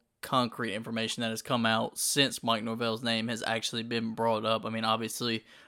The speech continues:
um, people were saying he was connected to Florida State and Arkansas and that they had possibly reached out to him. Uh, but this is the first big information that we've gotten that he met with Arkansas,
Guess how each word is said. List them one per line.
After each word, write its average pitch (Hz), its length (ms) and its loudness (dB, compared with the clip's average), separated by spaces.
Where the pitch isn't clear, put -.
um, 113 300 2
people - 260 -4
were 113 80 -4
saying 113 200 0
he 113 80 0
was 110 120 -4
connected 120 340 -2
to 117 60 -6
Florida 123 280 -4
State 123 300 4
and 117 220 -2
Arkansas 120 640 0
and 113 100 -2
that 113 100 -8
they 113 140 2
had 110 120 -2
possibly 117 380 -2
reached 113 340 -4
out 139 220 4
to 139 80 -2
him. 139 320 0
Uh, 113 100 0
but 117 160 -2
this 139 160 2
is 135 120 -4
the 131 100 2
first 123 540 -2
big 131 300 4
information 117 480 -2
that 117 80 -4
we've 113 140 -10
gotten 120 360 2
that 113 140 -2
he 117 180 -6
met 117 340 0
with 117 140 -6
Arkansas, 120 640 0